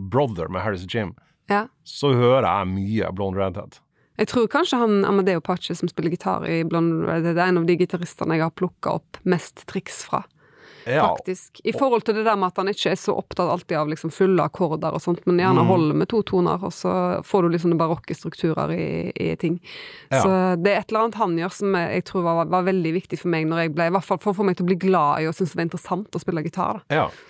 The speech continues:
Speaker 2: Mm.
Speaker 1: Men det her var jo to tusen og fire. Det her var jo, da var du vel i gang med Dharma, var det det?
Speaker 2: Ja.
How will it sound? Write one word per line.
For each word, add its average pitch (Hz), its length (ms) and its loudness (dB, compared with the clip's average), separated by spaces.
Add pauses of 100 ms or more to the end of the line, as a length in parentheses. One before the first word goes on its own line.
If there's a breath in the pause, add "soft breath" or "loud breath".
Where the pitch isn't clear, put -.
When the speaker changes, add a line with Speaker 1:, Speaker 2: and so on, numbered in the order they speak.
(260 loud breath)
Speaker 2:
Mm. 196 160 4
Speaker 1:
Men 156 80 4
det 165 60 8
her 180 40 4
var 180 120 4
jo 117 40 -4
to 156 140 -2
tusen 117 160 0
og - 60 -10
fire. 135 420 0
Det - 80 -6
her 135 80 2
var 147 100 4
jo, 117 100 0 (120)
da 131 260 2 (180)
var 127 200 4
du 101 160 -2
vel 101 160 0
i 101 80 -4
gang 120 240 2
med 90 400 -2
Dharma, 110 340 0
var 85 120 -2
det 127 100 0
det? - 400 -6
Speaker 2:
Ja. 202 60 0